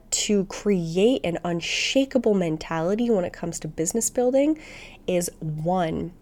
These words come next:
release expectations. Things will not and cannot happen on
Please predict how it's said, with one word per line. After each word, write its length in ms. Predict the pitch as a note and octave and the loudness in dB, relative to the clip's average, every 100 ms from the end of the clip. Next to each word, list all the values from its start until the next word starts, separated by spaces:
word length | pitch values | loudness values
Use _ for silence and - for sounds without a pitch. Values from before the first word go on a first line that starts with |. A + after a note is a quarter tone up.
| - | -14
release 640 | D#3+ E3 E3 D#3 F3 C4+ C#4+ - | -4 0 0 0 4 4 2 -4
expectations. 1080 | F3 - D#3 - - - - - - - - - - - - - - - - - - - - - - | -6 -4 -6 -6 -8 -6 -6 -8 -6 -8 -10 -20 -20 -20 -20 -20 -20 -20 -20 -20 -20 -20 -20 -20 -2
Things 320 | - A#3+ G#3+ - | 8 8 8 0
will 300 | E3+ G3 A#3 | 2 4 6
not 260 | C4+ C#4 - | 6 4 2
and 160 | G3 E3+ | -2 -2
cannot 460 | G#3 G3 F#3 - | 0 0 0 -4
happen 540 | F#3 E3 E3 G#3+ A#3 A3+ | -6 -6 -2 0 0 -2
on 400 | F3 E3+ E3+ E3+ | -4 -2 -2 -2